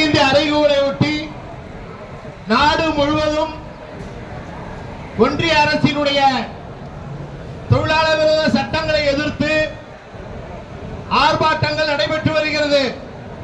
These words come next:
ரயில்வேயை பொறுத்தவரை பணமயமாக்கல் என்ற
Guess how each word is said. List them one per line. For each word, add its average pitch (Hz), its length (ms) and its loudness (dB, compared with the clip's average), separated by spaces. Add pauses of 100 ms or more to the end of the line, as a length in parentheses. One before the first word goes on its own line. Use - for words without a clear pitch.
(1700)
ரயில்வேயை 320 680 2
பொறுத்தவரை 302 560 4 (1900)
பணமயமாக்கல் 320 920 2
என்ற 311 160 0